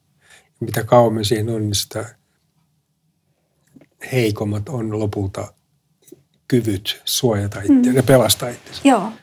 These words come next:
Speaker 1: Koska
Speaker 2: Ja
Speaker 1: se
Speaker 2: se
Speaker 1: vajaa
Speaker 2: murenee
Speaker 1: koko ajan.
Speaker 2: entistä,
Speaker 1: Niin,
Speaker 2: koko
Speaker 1: niin,
Speaker 2: ajan vaan murenee se oman arvon tunto.
Speaker 1: Joo, näin.
Speaker 2: Sitten ei uskalla lähteä siitä, kun ajattelee, että ei musta ole enää mihinkään.
Speaker 1: Joo, elämä
Speaker 2: Ei ku-,
Speaker 1: loppuu.
Speaker 2: joo, kukaan ei huoli mua, mä oon näin huono ja ei tästä
Speaker 1: Joo.
Speaker 2: mitään tuu. Ja,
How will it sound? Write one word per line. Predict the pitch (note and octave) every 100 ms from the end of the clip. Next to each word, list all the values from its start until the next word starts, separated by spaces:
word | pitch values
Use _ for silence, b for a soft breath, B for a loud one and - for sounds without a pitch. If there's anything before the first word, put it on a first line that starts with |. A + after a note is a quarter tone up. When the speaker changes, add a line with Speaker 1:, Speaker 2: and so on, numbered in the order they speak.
| _ B
Speaker 1:
Koska | B -
Speaker 2:
Ja | B3
Speaker 1:
se | A#3
Speaker 2:
se |
Speaker 1:
vajaa | B3
Speaker 2:
murenee | C#4 B3+ A3+ A3+
Speaker 1:
koko | A3+
ajan. | B3
Speaker 2:
entistä, | A3 G#3+ G#3+ - A3+
Speaker 1:
Niin, | D3 B2 B2
Speaker 2:
koko | - B3 A#3+
Speaker 1:
niin, | A3+
Speaker 2:
ajan | A3 G#3+ A3
vaan | A3+ G#3+
murenee | A3 G#3+ G3+ G3+ A#3
se | A3+ A3 -
oman | A3 G#3
arvon | G#3+ A3+ A#3+ A3+
tunto. | - A#3 - -
Speaker 1:
Joo, | -
näin. | B B B B B _ _ _ _
Speaker 2:
Sitten | - A3+ G#3+ G#3+
ei |
uskalla | G#3 G#3+ - A3 G#3+
lähteä | A#3+ A#3+ - G#3
siitä, | G#3 A3 G#3+
kun | G#3 G#3+
ajattelee, | G#3 G#3+ A3 G#3
että | G#3 G#3+
ei | G#3
musta | A#3+ - A#3
ole |
enää | A3 A3
mihinkään. | A3+ A#3+ A#3+ A#3+ - C#4+ D4 -
Speaker 1:
Joo, | G#2+ G#2
elämä | B2 A3
Speaker 2:
Ei | G#3+
ku-, | A3+
Speaker 1:
loppuu. | A3 - -
Speaker 2:
joo, | B3+ A3 G3+ A3 - _
kukaan | B3 A#3 G#3+ G#3+
ei | G#3
huoli | G#3+ G#3+ G3+
mua, | G#3 G#3 G3+
mä | G#3 G#3
oon | G#3
näin | G#3 G#3
huono | G3+ G3 G#3 B3
ja | G3+ G3+ F#3+
ei | G3+
tästä | - G#3
Speaker 1:
Joo. | -
Speaker 2:
mitään | G3+ - C#4 C4+
tuu. | - - -
Ja, | B3+